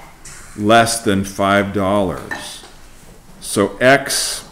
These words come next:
plus five equals what?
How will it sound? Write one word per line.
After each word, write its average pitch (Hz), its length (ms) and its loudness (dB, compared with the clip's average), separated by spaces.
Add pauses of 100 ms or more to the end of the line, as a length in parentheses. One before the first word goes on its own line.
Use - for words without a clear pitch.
plus 117 880 0
five 98 1080 0 (200)
equals 107 880 -2
what? 107 440 -2